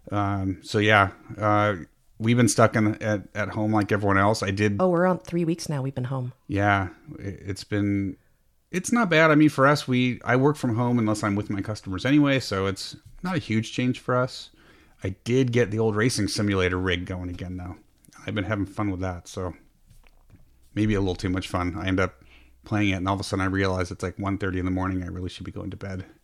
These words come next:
Speaker 2: Well, that's okay, 'cause it
Speaker 1: Playing
Speaker 2: gives me time
Speaker 1: iRacing.
Speaker 2: to catch up with my friends that I haven't talked to in a while. Everyone's home. So it's been,
Speaker 1: Yep.
Speaker 2: I've been reconnecting with a lot of people. I think
Speaker 1: Yeah.
Speaker 2: everyone is.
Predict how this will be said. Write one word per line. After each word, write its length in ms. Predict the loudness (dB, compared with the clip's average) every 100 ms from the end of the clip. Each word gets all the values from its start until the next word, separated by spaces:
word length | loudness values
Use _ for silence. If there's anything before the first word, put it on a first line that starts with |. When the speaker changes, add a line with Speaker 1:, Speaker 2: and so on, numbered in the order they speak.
| _ _ _ _ -10
Speaker 2:
Well, 80 | -4
that's 180 | -2
okay, 240 | -2 -2 -2
'cause 140 | -2
it 40 | 0
Speaker 1:
Playing 100 | 2
Speaker 2:
gives 100 | 4
me 60 | 2
time 80 |
Speaker 1:
iRacing. 300 | 2 2 2
Speaker 2:
to 180 | 2 0 -4 -16 -18
catch 240 | -6 -2 0
up 140 | 0
with 120 | 0
my 120 | -4 -4
friends 800 | 0 2 4 2 0 -4 -8 -12 _ _ -12 -4
that 120 | -2
I 100 | 0
haven't 280 | 0 -4 -4
talked 240 | -6 -4
to 80 | -4
in 60 | -2
a 60 |
while. 260 | 0 0 0
Everyone's 340 | 0 -2 -4
home. 340 | -4 -2 -2 -4 -8 -20 -20 -20 _ _ _ _ _ _ _
So 220 | -12 -6
it's 140 | -6 -6
been, 280 | -6 -6 -8 -14 -20 _ _ _ -20 -10
Speaker 1:
Yep. 180 | -2 4
Speaker 2:
I've 60 |
been 120 | 6
reconnecting 500 | 6 4 2 0 2
with 80 | 0
a 40 | 2
lot 160 | 0
of 60 | -2
people. 360 | -6 -8 -10 -10
I 80 | -2
think 160 | 0 0
Speaker 1:
Yeah. 40 |
Speaker 2:
everyone 220 | -2 -4 -4
is. 280 | -8 -10